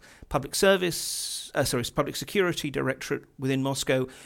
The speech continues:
and then in a way took that responsibility to his role as, as deputy chief of police, you know, he, he definitely clashed with both, uh,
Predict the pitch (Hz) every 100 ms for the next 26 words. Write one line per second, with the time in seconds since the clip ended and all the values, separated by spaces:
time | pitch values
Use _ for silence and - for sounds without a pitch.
0 | - 165 165 160 151 143 139 - 196 151
1 | 147 143 147 131 135 - 127 131 117 123
2 | 127 123 117 - 120 - - - - 151
3 | 127 - 180 151 - - - - - -
4 | 175 143 139 - 196 165 175 165 208 180
5 | 165 - 175 151 - - - - 147 147
6 | 131 - - - - - 165 165 - 143
7 | 135